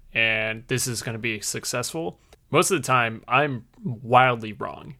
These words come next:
I found that with just the stuff that I've been releasing the past year. Sometimes I think this is gonna be a home run, then it's a strikeout. Other times, something that I think is very, like, not that creative or not my best work is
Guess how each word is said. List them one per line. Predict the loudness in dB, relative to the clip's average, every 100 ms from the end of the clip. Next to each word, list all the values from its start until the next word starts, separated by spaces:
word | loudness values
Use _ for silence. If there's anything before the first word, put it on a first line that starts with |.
| 0
I | 0
found | 4 2 2 0
that | 0 -2
with | -4 -4 -4
just | -8 -6 -8 -8
the | -2 0 0
stuff | 0 -2 2
that | 0
I've | 0
been | -4 -6
releasing | -6 -6 -8 -10
the | -10
past | -2 -2 -2 -8
year. | -6 -6 -6 -6
Sometimes | -6 -4 0 0 0
I | -2
think | -2 -6 -6
this | -6 -4 -4
is | -6
gonna | -6
be | -4 -4
a |
home | -4 -6 -6
run, | -4 -2 -2
then | -2 -2 -4
it's | -4 -4 -4 -12 -14 _ -4
a |
strikeout. | -2 0 0 0 -6 -8 -14 _
Other | 0 2 2
times, | 2 2 4 2 -2
something | -2 -2 -2
that | 0
I | 0
think | -2 -6 -6
is | -6 -8 -10 _ _ -16
very, | 2 6 6 6 4 4 0 -4 _
like, | -4 -4 -6 _ -8
not | 2 2 2 -2 _
that | 2 2 0 -4
creative | -6 -2 0 0 0 -4
or | -8 -10 -8
not | 2 4 4
my | 0
best | 0 -2 -2
work | -4 -4 -8 -6
is | 2 2 2 -2 -8